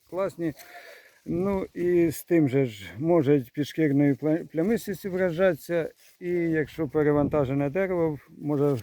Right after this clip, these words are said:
входити в періодичність, і парша, парша теж не минає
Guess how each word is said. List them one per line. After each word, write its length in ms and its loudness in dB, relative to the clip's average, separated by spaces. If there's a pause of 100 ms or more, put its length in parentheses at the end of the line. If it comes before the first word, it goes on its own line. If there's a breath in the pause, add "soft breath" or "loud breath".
(240 soft breath)
входити 420 0
в 60 2
періодичність, 1000 -4
і 140 -6
парша, 580 -4 (720 loud breath)
парша 360 -2
теж 280 0
не 140 2
минає 520 0